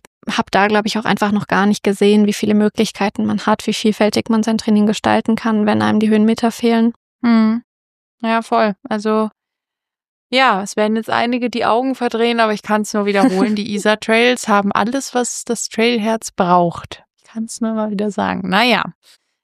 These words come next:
Speaker 2: Ja, ich find das schon sehr spannend, äh.
Speaker 1: Das wird irgendwann die Unterschrift von unserem Podcast. Da steht dann oben auf dem
Speaker 2: <laughs>
Speaker 1: Cover Höhenmeter pro Kilometer mit Kimi und Ida und darunter steht dann die Isar Trails. <laughs>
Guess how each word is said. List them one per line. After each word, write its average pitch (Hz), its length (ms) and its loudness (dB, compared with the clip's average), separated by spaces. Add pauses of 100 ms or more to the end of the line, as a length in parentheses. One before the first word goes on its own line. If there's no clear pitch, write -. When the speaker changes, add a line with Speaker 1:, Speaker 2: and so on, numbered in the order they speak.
(140)
Speaker 2:
Ja, 180 120 0
ich 185 80 -8
find 202 180 -4
das - 60 -10
schon 190 180 0
sehr 190 140 0
spannend, 180 500 -2
äh. 208 400 -6
Speaker 1:
Das 233 160 -2
wird 254 220 0
irgendwann 220 640 2
die 214 100 -4
Unterschrift 208 480 -4
von - 140 -6
unserem 208 240 -2
Podcast. - 440 -8
Da 226 60 -4
steht 226 220 -2
dann 233 160 -2
oben 240 260 4
auf 214 140 2
dem 220 160 -2
Speaker 2:
<laughs> - 0 -
Speaker 1:
Cover 208 400 2
Höhenmeter 226 400 0
pro - 180 -8
Kilometer 262 760 0 (440)
mit 220 180 0
Kimi 226 300 4
und 208 140 0
Ida 269 320 2
und 240 120 -2
darunter 226 380 2
steht 226 320 0
dann 214 180 2
die 214 200 -6
Isar 226 240 2
Trails. 226 600 -2 (220)
<laughs> 247 160 2